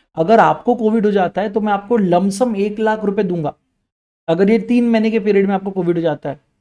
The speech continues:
तो identify the type of contract, it is a contingent contract, highlight the rule of enforcement। Yes, contingent contract can be enforced। ये happening of the event पे डिपेंडेंट है within time। ये देखो यहाँ पे क्या लिखा है, lump sum amount of one lakh कब देंगे? अगर आपको if, if you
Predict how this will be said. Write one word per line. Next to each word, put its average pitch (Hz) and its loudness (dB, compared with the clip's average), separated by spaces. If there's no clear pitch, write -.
तो - -10
identify 202 2
the 226 2
type 202 0
of 220 -4
contract, 214 0
it 208 -4
is 214 -2
a 240 4
contingent 208 0
contract, 214 -2
highlight 196 0
the 226 6
rule 254 6
of 247 4
enforcement। 196 -2
Yes, 208 2
contingent 190 -2
contract 202 -2
can 196 -2
be 196 0
enforced। 202 -2
ये 233 8
happening 202 4
of 233 4
the 214 2
event 214 0
पे 214 0
डिपेंडेंट 196 0
है 254 4
within 208 4
time। 156 0
ये 190 2
देखो 202 2
यहाँ 180 4
पे 196 0
क्या 226 4
लिखा 226 4
है, 240 4
lump 196 2
sum 220 2
amount 226 2
of 202 -6
one 196 0
lakh 220 2
कब 214 2
देंगे? 220 2
अगर 214 2
आपको - 2
if, 226 0
if 240 0
you 262 2